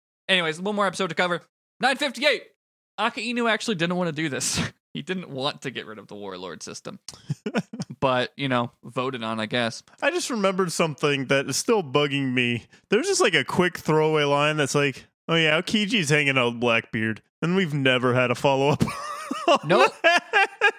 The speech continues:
Speaker 2: <laughs> We didn't even see him when they're showing off Blackbeard, and it's still like, "Wha-, is that true?" <laughs>
Speaker 1: I don't know what's up with him. No, he left. He definitely left the Navy, and he
Speaker 2: Yeah.
Speaker 1: was fraternizing with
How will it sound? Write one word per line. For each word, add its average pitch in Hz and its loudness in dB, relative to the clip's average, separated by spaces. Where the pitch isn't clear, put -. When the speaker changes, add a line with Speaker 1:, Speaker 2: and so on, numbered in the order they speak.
Speaker 2:
<laughs> - 0
We 269 4
didn't 240 0
even 262 0
see 240 2
him 247 0
when 233 2
they're 180 0
showing 220 0
off - 0
Blackbeard, 156 2
and 208 2
it's 208 -8
still 220 2
like, 196 0
"Wha-, 302 0
is 196 0
that 202 2
true?" 254 2
<laughs> - -18
Speaker 1:
I 165 -2
don't 285 -2
know 262 2
what's 233 2
up 127 0
with 123 -6
him. 117 -8
No, 202 0
he 151 0
left. 135 0
He 175 -8
definitely 202 -6
left 214 -4
the 247 -2
Navy, 127 -4
and 135 -8
he 135 -6
Speaker 2:
Yeah. 131 -4
Speaker 1:
was - -4
fraternizing 170 -2
with 139 -2